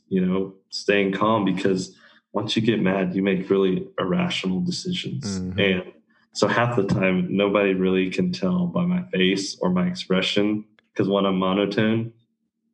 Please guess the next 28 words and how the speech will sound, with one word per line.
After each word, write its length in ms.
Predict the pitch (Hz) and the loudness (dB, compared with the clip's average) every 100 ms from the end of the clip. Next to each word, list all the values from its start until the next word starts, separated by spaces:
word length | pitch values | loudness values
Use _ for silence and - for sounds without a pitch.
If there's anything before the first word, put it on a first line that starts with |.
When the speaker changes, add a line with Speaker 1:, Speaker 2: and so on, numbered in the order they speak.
| - - _ _ - | -20 -20 _ _ -6
Speaker 1:
but 220 | 107 104 | -4 -4
two, 600 | - 139 127 110 104 107 - _ _ _ - | -2 0 2 2 0 -4 -12 _ _ _ -2
um, 600 | 101 95 92 90 90 - - | 0 2 2 0 -2 -8 -4
a 60 | |
lot 240 | 90 95 104 | 0 2 2
of 80 | 98 | 2
them 140 | 95 | 2
don't 260 | 95 95 92 | 2 2 2
know 180 | 98 104 | 2 2
if 60 | 87 | 0
I 80 | 92 | 0
really 320 | 98 98 95 | 2 0 0
care 640 | - 110 104 95 92 90 - _ - | 0 2 2 2 0 -2 -10 _ -12
if 160 | 107 | -6
the 60 | - | -4
deal 340 | 90 101 98 87 | -2 0 2 2
dies 800 | 90 87 90 85 - - - - _ - | 0 0 -2 -4 -8 -16 -18 -20 _ -6
Speaker 2:
Mm. 480 | 117 110 104 92 87 | -2 0 0 -2 0
Speaker 1:
or 160 | 92 87 | 0 -2
it 160 | - | -2
falls 340 | 104 95 90 90 | 0 2 2 0
out. 380 | 87 85 - _ _ _ _ _ - | 0 -2 -6 _ _ _ _ _ -2
And 160 | 113 113 | 2 4
I 80 | 123 | 2
mean, 260 | 120 110 | 2 0
on 120 | 127 120 | 0 2
the 100 | 104 | 2
inside, 720 | 120 - 95 87 87 90 | 0 0 0 0 0 -4